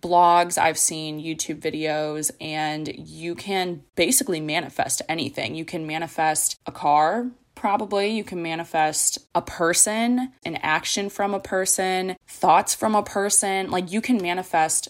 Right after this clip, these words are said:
so many things, not just about yourself, but you can manifest actions of other people. I guess that's a way to put it. I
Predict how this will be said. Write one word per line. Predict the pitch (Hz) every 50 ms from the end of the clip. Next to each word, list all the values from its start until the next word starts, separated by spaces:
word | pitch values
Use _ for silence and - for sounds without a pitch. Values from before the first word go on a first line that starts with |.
| - -
so | - - - - - - 180 170 175 185
many | 185 175 165 170 170 165
things, | 165 - - 165 160 160 160 165 170 160 165
not | 165 165 190 - -
just | 151 - 151 165 - - - - _ -
about | - 175 151 - 156 160 180 190 -
yourself, | 160 160 156 156 - - - - 151 156 175 190 190 -
but | 180 165 101
you | 98 170
can | - 180 170 156
manifest | 151 160 165 165 175 - - 160 156 - - - -
actions | 175 180 190 190 - - - 175 165 165 165
of | - - 170 -
other | - - 165 175 170 165
people. | - - - 180 165 - - 135 131 80 - - - 175 180 - _ _ _ -
I | 190 208
guess | 226 233 - -
that's | 165 - - 151
a |
way | - 78 82
to | -
put | - - - -
it. | 85 - - - -
I | 175 180 185 202 214 220 226 208 -